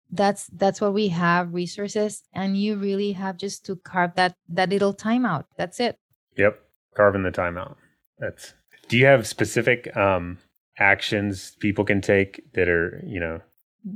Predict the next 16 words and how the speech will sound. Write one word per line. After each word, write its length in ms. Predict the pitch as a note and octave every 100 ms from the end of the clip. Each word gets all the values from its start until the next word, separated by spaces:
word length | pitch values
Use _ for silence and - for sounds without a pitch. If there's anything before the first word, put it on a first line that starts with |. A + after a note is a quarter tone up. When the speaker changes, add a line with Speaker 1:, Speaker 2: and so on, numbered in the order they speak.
| G3 F3+
Speaker 2:
you 120 | G#2
know, 240 | F2 F2+ -
to, 160 | - A#2+
to 200 | - A#2
kind 240 | A2+ B2+
of 60 | A2
move? 340 | G2 G2+ G#2
Maybe 340 | A2 A#2 A#2 G#2
I'm 280 | G2 G2 F#2 -
in, 540 | G2 F#2+ G2 A#2+ A3+ _
in, 260 | - A2+ - - G#2
I'm 180 | G2 F#2
doing 220 | F#2+ F2+
the 80 | E2+
traditional 420 | F2 F2+ F2 E2+
practice, 400 | F2+ E2+ F2+